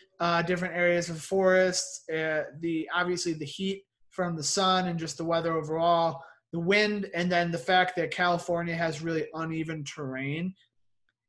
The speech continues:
They created something called a fire tornado, bro.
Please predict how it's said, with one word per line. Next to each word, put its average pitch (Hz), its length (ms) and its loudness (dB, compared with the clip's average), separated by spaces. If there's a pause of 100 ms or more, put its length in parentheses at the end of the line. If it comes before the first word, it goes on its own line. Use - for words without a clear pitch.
(100)
They 269 140 8
created 349 380 4
something 262 360 4
called 202 440 4 (520)
a 170 120 0 (220)
fire 170 400 4
tornado, 135 640 -6
bro. 107 440 -12